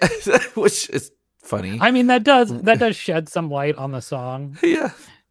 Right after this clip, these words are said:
Speaker 2: It can be easy to hypothesize, but probably not worthwhile. <laughs>
Speaker 1: Right.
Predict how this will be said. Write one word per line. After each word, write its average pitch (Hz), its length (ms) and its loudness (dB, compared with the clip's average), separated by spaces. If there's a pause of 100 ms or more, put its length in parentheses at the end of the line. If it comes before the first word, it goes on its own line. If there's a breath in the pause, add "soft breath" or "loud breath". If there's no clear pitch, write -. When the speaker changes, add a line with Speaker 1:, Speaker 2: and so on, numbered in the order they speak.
(140)
Speaker 2:
It 160 100 0
can 185 160 2
be 170 240 0
easy 180 200 0
to 165 80 -2
hypothesize, 143 800 -2
but 151 180 -6
probably 135 560 -6
not 127 240 -8
worthwhile. 135 580 -2 (140)
<laughs> - 120 -20
Speaker 1:
Right. 160 460 6